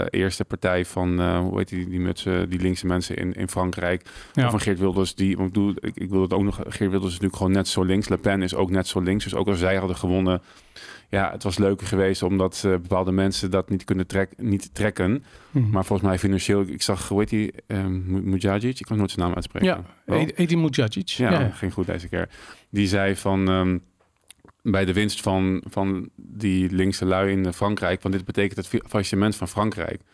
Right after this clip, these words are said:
Speaker 2: Ja.
Speaker 1: Maar dat had ook betekend als Macron had gewonnen en ook het betekent als Le Pen had gewonnen, zei,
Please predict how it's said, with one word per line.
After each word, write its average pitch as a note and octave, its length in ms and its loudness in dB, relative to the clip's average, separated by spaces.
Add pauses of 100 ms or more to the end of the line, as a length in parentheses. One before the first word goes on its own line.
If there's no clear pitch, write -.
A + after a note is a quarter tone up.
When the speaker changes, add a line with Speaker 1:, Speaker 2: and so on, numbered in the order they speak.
(220)
Speaker 2:
Ja. C#3+ 120 2
Speaker 1:
Maar A#2+ 180 4
dat G2+ 120 2
had - 80 0
ook A2 80 2
betekend G2 360 0
als F#2 100 0
Macron G2+ 340 0
had G2+ 120 0
gewonnen F#2+ 380 0
en G2 160 2
ook G2+ 100 2
het G#2+ 80 -4
betekent G2 180 0
als F#2 100 -2
Le G2 80 2
Pen G#2+ 180 0
had F#2+ 140 -4
gewonnen, F2 240 -2
zei, E2+ 140 -4